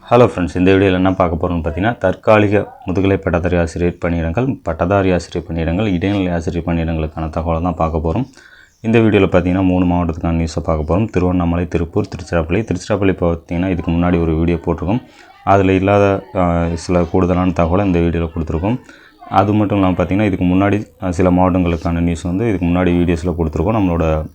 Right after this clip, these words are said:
சேனலை சப்ஸ்கிரைப் பண்ணிட்டு பிளேலிஸ்ட்ல பாருங்க. அதுல ஒவ்வொரு மாவட்டத்துக்குமான நியூஸுமே வந்திருக்கும். நீங்க ஓப்பன் பண்ணி பார்த்துட்டு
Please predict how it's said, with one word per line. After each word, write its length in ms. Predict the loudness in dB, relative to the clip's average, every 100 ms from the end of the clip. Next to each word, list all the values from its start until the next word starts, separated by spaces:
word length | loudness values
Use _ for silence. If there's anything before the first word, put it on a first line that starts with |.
| -8
சேனலை 220 | -4 -2 -2
சப்ஸ்கிரைப் 340 | -4 -2 -2 -2
பண்ணிட்டு 240 | -2 -4 0
பிளேலிஸ்ட்ல 380 | -2 -2 -6
பாருங்க. 440 | -4 -2 -2 -2 -4 -8 _ _ _ _ _
அதுல 260 | 0 2 4
ஒவ்வொரு 260 | 4 4
மாவட்டத்துக்குமான 600 | 4 2 0 0 -2 0 -2
நியூஸுமே 280 | -2 -2 -2
வந்திருக்கும். 440 | 0 -2 -2 -2
நீங்க 200 | -2 -2
ஓப்பன் 300 | -2 -4 -4
பண்ணி 140 | -4 -4
பார்த்துட்டு 540 | -4 -4 -4 -4